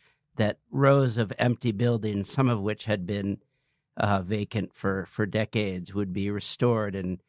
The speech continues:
given a new lease on life, producing, uh, generating tax revenue for the city and making Market Street just feel wonderful.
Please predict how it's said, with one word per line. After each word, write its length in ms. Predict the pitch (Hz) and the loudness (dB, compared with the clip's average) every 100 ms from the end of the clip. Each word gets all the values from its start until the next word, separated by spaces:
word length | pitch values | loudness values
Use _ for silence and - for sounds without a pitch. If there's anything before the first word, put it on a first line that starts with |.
| _ _ - | _ _ 0
given 240 | 113 110 | 2 2
a 60 | 104 | 2
new 500 | 107 113 107 101 92 - - | 2 0 0 -2 -6 -12 -4
lease 300 | 110 113 - | 0 0 2
on 200 | 107 104 | 0 0
life, 380 | 98 101 92 - _ | -4 -6 -8 -14 _
producing, 680 | - 107 110 - 107 98 92 _ _ _ _ - | -4 -2 -2 -2 -2 -2 -4 _ _ _ _ -2
uh, 240 | 95 95 | 0 0
generating 580 | 92 127 123 113 104 101 | 4 4 4 0 -2 -2
tax 340 | 107 107 - | -2 -2 0
revenue 400 | 120 107 107 107 | 0 2 0 -2
for 220 | 92 107 | -2 -4
the 120 | 104 101 | -2 -2
city 540 | - 110 107 104 98 | 0 0 0 0 0
and 280 | 98 92 90 _ _ _ - | -2 -2 -6 _ _ _ 0
making 640 | 110 113 - 104 101 95 87 | 2 2 2 0 0 -2 0
Market 360 | 110 107 113 | 0 0 -6
Street 400 | - - 113 98 | -8 -2 -2 -2
just 260 | - 104 - | -4 -4 -6
feel 420 | - 117 104 95 | 0 2 2 0
wonderful. 520 | 95 101 87 - - | -2 -4 -6 -10 -14